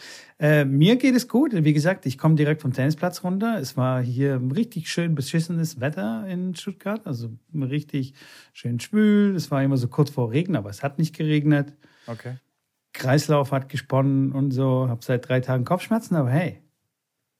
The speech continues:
Speaker 2: Was?
Speaker 1: Alles cool.
Speaker 2: Obwohl, obwohl du dich hier mit, äh, Hydration und sowas, äh, oder hast du es vergessen?
Speaker 1: I-, nee, nee, nee, hab ich nicht vergessen. Aber in der Tat, ich bin so ein bisschen wetterfühlig. Ich
Speaker 2: Ja?
Speaker 1: weiß nicht, ob geworden oder ob ich schon immer war. Ja.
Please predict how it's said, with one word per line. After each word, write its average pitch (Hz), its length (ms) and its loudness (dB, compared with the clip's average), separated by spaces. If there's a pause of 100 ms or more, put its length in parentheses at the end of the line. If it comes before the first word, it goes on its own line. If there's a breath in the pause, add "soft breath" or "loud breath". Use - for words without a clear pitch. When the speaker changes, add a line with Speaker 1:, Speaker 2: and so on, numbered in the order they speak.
(200)
Speaker 2:
Was? 101 180 -14
Speaker 1:
Alles 127 260 -4
cool. 127 140 0
Speaker 2:
Obwohl, 165 340 -2 (240)
obwohl 127 260 -6
du 185 80 -8
dich 175 200 -10
hier 147 380 -6
mit, 135 360 -10
äh, 123 420 -4
Hydration 143 560 -2
und 180 100 -6
sowas, 170 520 -4
äh, 151 280 -6
oder 131 420 -2
hast 123 160 -4
du - 60 -16
es - 40 -18
vergessen? 110 420 -8
Speaker 1:
I-, 143 460 0 (160)
nee, 151 500 6
nee, 185 120 6
nee, 175 180 6
hab 170 100 6
ich 165 80 -2
nicht 185 120 0
vergessen. 127 460 -6
Aber 147 280 2
in 185 120 8
der 196 100 4
Tat, 196 240 4
ich 156 100 -4
bin 160 140 6
so 160 80 4
ein 151 80 6
bisschen 147 280 2
wetterfühlig. 143 680 -2 (580)
Ich 123 100 -8
Speaker 2:
Ja? 170 80 4
Speaker 1:
weiß 294 120 0
nicht, 131 120 -4
ob 120 120 -12
geworden 160 380 2
oder 139 160 0
ob 120 120 -6
ich 127 80 -10
schon 127 140 -6
immer 170 240 -2
war. 170 280 -4
Ja. 131 260 -4